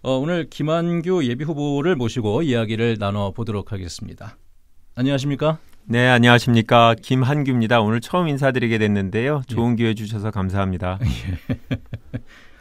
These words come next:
Speaker 1: 선거 시즌이긴 하네요. <laughs> 어,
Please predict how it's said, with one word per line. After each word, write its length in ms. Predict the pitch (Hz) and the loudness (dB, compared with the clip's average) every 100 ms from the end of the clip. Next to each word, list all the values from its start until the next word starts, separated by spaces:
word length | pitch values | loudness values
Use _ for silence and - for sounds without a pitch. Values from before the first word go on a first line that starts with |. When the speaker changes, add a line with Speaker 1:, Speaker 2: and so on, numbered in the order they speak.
| - - - - | -20 -20 -20 -20
Speaker 1:
선거 260 | - 117 110 | -6 -4 -4
시즌이긴 540 | 110 104 104 98 98 | -6 -6 -6 -6 -4
하네요. 260 | 113 104 90 | -4 -4 -6
<laughs> 2000 | - 151 - 139 - 175 - 151 143 113 123 - 208 - - - - - - - | -8 -2 0 2 2 0 -2 -6 -6 -8 -10 -14 -16 -16 -20 -18 -20 -16 -14 -4
어, 480 | 139 139 127 123 | 0 2 0 -2